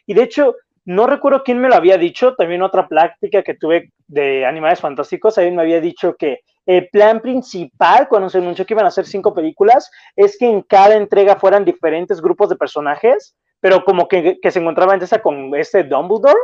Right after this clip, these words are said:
o sea, y que lo ayudaran así más o menos, pero que en cada película iban a ser diferentes, o sea, no iba a haber, hay, o sea, un protagonista que liderara toda la saga.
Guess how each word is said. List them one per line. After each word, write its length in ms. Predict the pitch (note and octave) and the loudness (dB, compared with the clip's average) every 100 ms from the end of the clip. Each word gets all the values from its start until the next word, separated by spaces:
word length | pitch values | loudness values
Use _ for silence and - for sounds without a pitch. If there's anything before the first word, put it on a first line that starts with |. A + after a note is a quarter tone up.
| - | -4
o 140 | - D#3 | -8 -2
sea, 120 | E3+ | 0
y 60 | D#3 | 0
que 80 | D#3 | 0
lo 100 | D#3+ | 0
ayudaran 520 | D#3+ D#3+ F3 F3+ D#3 | 0 4 6 4 2
así 180 | D3 E3 | -4 -6
más 180 | E3+ D#3+ | -6 -6
o 40 | |
menos, 400 | D3+ C#3 A#2+ _ _ _ - | -8 -8 -12 _ _ _ 0
pero 180 | G3 | 0
que 80 | G3 | 2
en 80 | F3+ | 2
cada 240 | G#3+ A#3 | 4 4
película 380 | A3 F3+ - G3+ | 2 -2 2 4
iban 160 | G3+ G3 | 6 4
a 60 | |
ser 160 | - E3+ | 0 0
diferentes, 440 | F#3+ F3+ D#3+ D#3+ D#3 | 0 0 -4 -4 -6
o 20 | |
sea, 120 | E3 | -6
no 100 | D#3+ | -2
iba 100 | F3 | 2
a 40 | F#3 | 4
haber, 280 | F#3+ G3 - _ _ - | 6 4 0 _ _ -2
hay, 320 | F3 G3+ G#3 | 2 4 2
o 80 | G3 | 0
sea, 200 | F#3 E3+ | 4 2
un 240 | F#3 F#3+ | 2 -2
protagonista 640 | F#3+ G#3 G#3 F3+ F3 F3 G3+ | 0 2 4 2 2 -2 -4
que 120 | F#3+ | -4
liderara 540 | D3+ D3 C#3+ D#3 E3 D#3+ | -4 -2 2 4 4 4
toda 160 | D#3+ | 2
la 100 | D3 | 2
saga. 420 | - G3 F3+ B2+ | 2 2 4 0